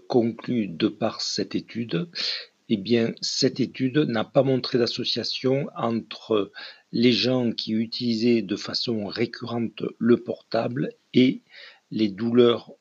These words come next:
au niveau cervical pour cette population, je le rappelle, qui était entre, euh, dix-huit et vingt et un ans.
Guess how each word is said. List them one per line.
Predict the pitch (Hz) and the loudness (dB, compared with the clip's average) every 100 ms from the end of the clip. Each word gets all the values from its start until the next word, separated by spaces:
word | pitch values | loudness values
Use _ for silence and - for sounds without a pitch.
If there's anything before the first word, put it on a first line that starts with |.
| _ - | _ 2
au | 135 | 4
niveau | 131 113 | 4 2
cervical | 107 - 92 90 - 104 117 131 _ | 0 -2 -4 -8 -6 -2 -2 -4 _
pour | - - | -10 -4
cette | - 117 123 | -2 -2 -4
population, | - - 107 101 - 131 135 | -4 -2 -2 -4 -2 0 0
je | 120 | 0
le | 110 | 0
rappelle, | 95 - 120 120 - - - _ | -2 2 2 2 -4 -12 -12 _
qui | - | -4
était | 101 - 127 131 - - | -4 2 4 4 0 -2
entre, | 120 131 127 - 135 - - | -2 0 -2 2 2 0 -6
euh, | 101 | -6
dix-huit | 92 - 120 101 104 139 - - _ | -6 -4 -2 -2 -2 -4 -6 -20 _
et | 127 135 - - | 0 0 -2 -12
vingt | 98 139 143 143 | 2 4 4 4
et | |
un | 120 98 | 2 0
ans. | - | -8